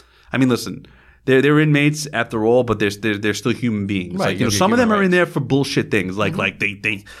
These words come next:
Speaker 1: stole over a thousand dollars, which is grand larceny. So, like,
Speaker 2: Mm-hmm.
Speaker 1: like, you know, they stole money, which is, like, whatever. I mean, but the, the, the rapists and the animals, they, they don't deserve those, you know, whatever. That's
Speaker 2: Right.
Speaker 1: another story.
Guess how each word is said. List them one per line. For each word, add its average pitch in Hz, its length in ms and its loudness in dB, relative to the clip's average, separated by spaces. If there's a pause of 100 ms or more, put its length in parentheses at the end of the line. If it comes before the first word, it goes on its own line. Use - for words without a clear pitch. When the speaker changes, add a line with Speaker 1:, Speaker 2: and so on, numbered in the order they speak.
(140)
Speaker 1:
stole 127 720 2
over 117 320 4
a - 20 -4
thousand 113 380 -2
dollars, 98 320 -2
which 101 100 -10
is 107 100 -6
grand 110 240 0
larceny. 95 440 -2
So, 104 160 -2
like, 101 160 -2
Speaker 2:
Mm-hmm. 110 80 -8
Speaker 1:
like, 104 200 -2
you 131 60 -2
know, 92 120 -2
they 101 100 -4
stole 113 240 0
money, 104 320 -2
which 95 200 -8
is, 101 120 -8
like, 101 180 -6
whatever. - 320 -8
I 104 60 -6
mean, 107 160 -4
but - 240 -2
the, 117 120 0 (140)
the, - 80 -6
the 110 160 -8
rapists 101 480 -4
and 92 100 -10
the 95 120 -6
animals, 92 460 -8
they, 95 160 -4
they 95 240 -8
don't 95 180 -10
deserve 95 320 -14
those, - 340 -16
you - 80 -14
know, - 140 -16 (580)
whatever. - 380 -4
That's - 140 -18
Speaker 2:
Right. 113 120 0
Speaker 1:
another 113 200 4
story. - 200 -4